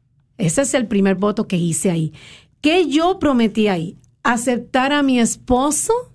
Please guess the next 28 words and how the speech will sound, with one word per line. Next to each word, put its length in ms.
con 300
todas 400
sus 180
debilidades, 1120
con 320
todas 360
sus, 440
eh, 500
con 240
todo 260
lo 160
que 80
es 240
él, 320
¿verdad? 420
Como 300
dicen, 360
con 220
lo 140
bueno 440
y 120
con 180
lo 100
malo, 420
porque 300
yo 380
decidí 500
voluntariamente 1160